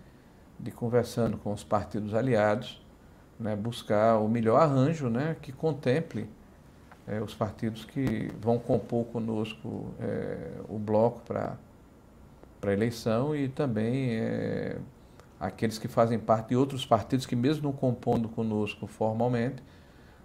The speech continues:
né, estarão dentro da nossa candidatura. Então, essa é uma discussão que vai acontecer principalmente a partir,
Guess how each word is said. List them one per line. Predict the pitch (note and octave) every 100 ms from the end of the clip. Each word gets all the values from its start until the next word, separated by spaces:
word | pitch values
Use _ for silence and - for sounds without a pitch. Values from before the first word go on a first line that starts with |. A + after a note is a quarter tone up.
| -
né, | G#2+ G#2 A2 G#2+ G2+ D#2+ D#2 -
estarão | - - A2+ G2+ G#2+
dentro | G#2+ G#2 G#2 A2+
da | A2
nossa | A2 G#2+ A2+
candidatura. | A2 A#2 A2+ A2 G#2+ G2 A#2+
Então, | D#3+ F3 E3 G2
essa | A#2+ C3+ C3+
é |
uma | C3+
discussão | C3 - - C3
que | C3
vai | B2+
acontecer | A#2+ A#2 A2+ - -
principalmente | - C#3 C#3 B2 A2+ A2+
a | C#3
partir, | B2 - -